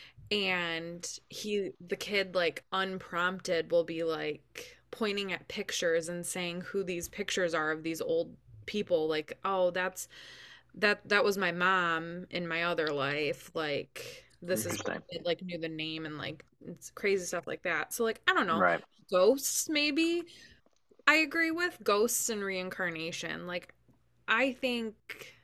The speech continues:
Speaker 1: maybe we just hang out here and, like,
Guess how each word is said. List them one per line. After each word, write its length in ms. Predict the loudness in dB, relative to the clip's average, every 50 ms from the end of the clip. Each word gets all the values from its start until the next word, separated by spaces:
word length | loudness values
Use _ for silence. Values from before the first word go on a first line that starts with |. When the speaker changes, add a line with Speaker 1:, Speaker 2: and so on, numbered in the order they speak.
| _ _ _ _ _ _ _ _ _ _ _ _
Speaker 1:
maybe 320 | 0 4 4 4 4 4 2
we 200 | 2 2 2 2
just 220 | 2 2 0 0
hang 280 | -2 -2 0 0 0 0
out 240 | -2 -2 -2 -2 -4
here 500 | -2 0 0 2 2 2 0 -2 -4 -6 -6
and, 200 | -6 -4 -4 -4
like, 420 | -2 -2 -2 -4 -4 -12 -20 -20